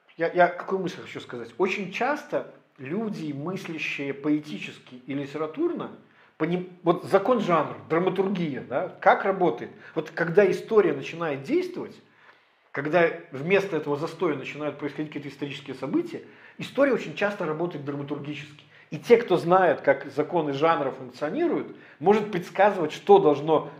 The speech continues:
быть и что произойдёт, именно исходя из совершенно из, из эстетических соображений. Так вот, он говорит, что, э,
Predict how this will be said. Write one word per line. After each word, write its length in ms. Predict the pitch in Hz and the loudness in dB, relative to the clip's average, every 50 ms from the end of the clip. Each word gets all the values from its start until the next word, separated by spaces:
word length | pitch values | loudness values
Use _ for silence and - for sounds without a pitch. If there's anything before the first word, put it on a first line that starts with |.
| - | -16
быть 420 | - 127 120 202 214 170 - - - | -8 -2 2 2 4 2 2 -2 -6
и 60 | - | -8
что 200 | - - - 202 | -8 2 4 4
произойдёт, 720 | 185 - 156 147 143 135 143 143 139 139 151 240 302 339 - - - - - _ | 4 6 4 0 0 0 0 0 0 0 2 2 2 2 0 -4 -12 -20 -12 _
именно 380 | - 196 226 247 247 226 196 175 | -2 0 2 2 2 2 2 0
исходя 380 | 160 - - 156 151 143 180 185 | 0 0 -2 -2 0 2 2 2
из 160 | 180 180 - | 2 0 -4
совершенно 380 | - 151 156 - 190 185 180 | -8 -10 -8 -8 -8 -8 -8
из, 200 | 180 180 160 151 151 - - - | -6 -6 -8 -8 -10 -12 -14 -14
из 120 | 151 - - - 160 147 - - - | -14 -14 -12 -14 -16 -16 -16 -6 -4
эстетических 720 | 175 - - - 156 - 185 175 175 175 - - 156 147 | -4 -4 -4 -6 -10 -10 -10 -10 -12 -12 -14 -14 -16 -8
соображений. 540 | - 160 143 151 151 151 147 135 120 107 104 - - - - - | -6 -4 -2 -2 -2 -2 -2 -4 -8 -10 -12 -16 -20 -20 -14 -12
Так 120 | 170 - | -6 -4
вот, 140 | 240 247 247 | -2 -2 -2
он 120 | 254 233 | -2 0
говорит, 380 | 202 190 202 202 190 156 - - | 2 4 4 4 4 2 0 -4
что, 340 | - - - 139 139 139 - - - - - - - _ _ _ _ _ _ _ _ - | -4 -2 0 0 0 0 -4 -14 -20 -20 -20 -20 -20 _ _ _ _ _ _ _ _ -6
э, 340 | 143 139 139 135 131 127 | -2 -2 0 0 0 -2